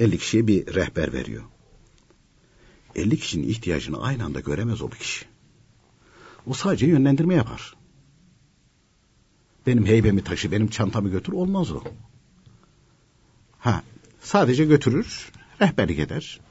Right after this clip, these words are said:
"İşte burası Kabe'dir. Buradan tavaf başlar, böyle yapacaksın. Burası da sahi merkezidir, buraya çıkılır. Buradan başlar," bu şekilde yapar. Her seferinde gidip sana yaptıramaz onu.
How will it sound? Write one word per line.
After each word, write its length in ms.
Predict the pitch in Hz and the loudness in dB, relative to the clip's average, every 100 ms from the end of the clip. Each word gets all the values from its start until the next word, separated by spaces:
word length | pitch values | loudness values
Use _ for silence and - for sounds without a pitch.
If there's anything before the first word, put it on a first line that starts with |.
| _ _ | _ _
"İşte 220 | - 127 | -6 -4
burası 280 | 104 90 - | -2 -4 -4
Kabe'dir. 600 | - 76 73 - 104 - - - _ - | -2 -2 -2 -6 -8 -12 -20 -20 _ 0
Buradan 240 | 113 85 | 0 -2
tavaf 340 | - 73 71 | -2 -2 -2
başlar, 320 | 76 76 - 233 | -4 -4 -8 -4
böyle 200 | 123 87 | 0 0
yapacaksın. 420 | 73 - 64 170 | -2 -6 -8 -8
Burası 240 | 180 98 - | -6 -6 -6
da 60 | |
sahi 280 | 85 - 92 | -6 -6 -4
merkezidir, 560 | 71 73 - 65 - 233 | -4 -4 -6 -8 -8 -4
buraya 240 | 135 87 | -2 -2
çıkılır. 280 | - - - - | -4 -10 -8 -4
Buradan 300 | 107 71 62 | -2 -2 -6
başlar," 260 | - 202 339 | -8 -10 -10
bu 40 | |
şekilde 300 | 156 165 - | -8 -10 -6
yapar. 280 | 82 73 80 - - - - - | -6 -6 -10 -14 -20 -20 -20 -18
Her 140 | - 131 | -8 -6
seferinde 460 | - 101 98 101 | -2 -2 -2 -2
gidip 240 | 101 104 147 | -2 -2 -2
sana 200 | 101 110 | -2 0
yaptıramaz 480 | 117 120 120 117 82 | 0 0 0 0 -2
onu. 180 | 57 | -6